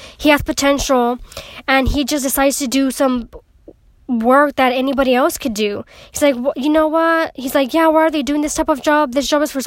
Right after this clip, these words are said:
people like us that we really can't do much. You know, he's young, he could do this and that, but he doesn't." That is so awful.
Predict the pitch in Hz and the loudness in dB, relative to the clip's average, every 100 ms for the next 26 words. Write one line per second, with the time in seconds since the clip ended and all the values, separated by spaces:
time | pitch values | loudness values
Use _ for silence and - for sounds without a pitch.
0 | - 277 285 254 - 285 277 247 285 277 | -4 -2 0 0 0 0 0 -2 -2 -4
1 | 285 269 240 240 285 294 294 294 - - | -4 -4 -2 -4 -2 -2 -2 -4 -6 -12
2 | - - - - - _ 254 269 262 254 | -16 -18 -18 -20 -20 _ -2 2 2 2
3 | 247 277 233 285 311 277 254 254 269 311 | 0 0 2 2 2 -2 -2 0 0 0
4 | - 277 294 277 226 240 220 247 269 302 | -2 -2 -2 -2 -4 -4 -2 -2 0 0
5 | 302 294 - - - - 285 294 392 - | 0 -4 -12 -20 -20 -6 0 0 0 -2
6 | 359 254 220 226 269 226 214 | -2 -2 -4 -4 -4 -4 -4